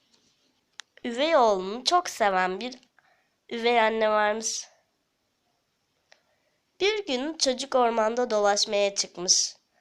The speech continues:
Dolaşırken kuytu bir köşe-, köşesinde daha önce hiç görmediği uzun boylu, kızıl saçlı orm-, ormanın cadısıyla karşılaşmış.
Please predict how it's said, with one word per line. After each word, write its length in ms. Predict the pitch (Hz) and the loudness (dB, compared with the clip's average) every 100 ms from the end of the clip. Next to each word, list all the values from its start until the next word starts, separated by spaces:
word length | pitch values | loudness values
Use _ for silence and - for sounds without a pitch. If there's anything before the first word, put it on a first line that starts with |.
| _ _ - | _ _ -4
Dolaşırken 840 | 208 214 214 277 277 247 247 285 _ _ | -2 -2 -2 -4 -2 -2 -2 -6 _ _
kuytu 400 | - 302 294 339 | -6 -6 -4 -6
bir 200 | 269 254 | -6 -8
köşe-, 420 | - 226 - 180 175 - _ _ _ _ _ _ _ - | -6 -4 -2 -4 -6 -20 _ _ _ _ _ _ _ -10
köşesinde 880 | 240 226 190 - 190 170 175 233 302 - _ _ _ - _ _ - | -6 -4 -4 -6 -6 -6 -6 -6 -6 -12 _ _ _ -20 _ _ -6
daha 300 | 311 359 427 | -4 -2 -2
önce 540 | 339 233 196 208 605 _ _ - | -2 -4 -4 -4 -6 _ _ -12
hiç 340 | 349 370 - | -10 -8 -2
görmediği 680 | 277 262 240 202 185 190 302 | 2 2 2 -2 -4 -6 -6
uzun 480 | - 320 302 330 262 | -6 -8 -4 -2 0
boylu, 400 | 196 165 262 311 - - | -2 -2 -2 -4 -8 -20
kızıl 340 | - 349 349 381 | -10 -6 -4 -4
saçlı 680 | - 202 196 - 311 294 _ _ _ _ _ _ | -4 -4 -2 0 -2 -2 _ _ _ _ _ _
orm-, 400 | - 262 269 269 254 - - _ _ _ _ _ - | 2 4 4 0 -8 -18 -20 _ _ _ _ _ 2
ormanın 720 | 277 285 262 254 302 311 240 | 6 6 6 4 2 -2 -4
cadısıyla 760 | 240 247 226 240 - 240 202 196 | -2 -2 -4 -8 -6 -2 -2 -4
karşılaşmış. 1000 | 208 190 190 202 196 - 196 202 - | -4 -2 -2 -2 -4 -4 -4 -6 -8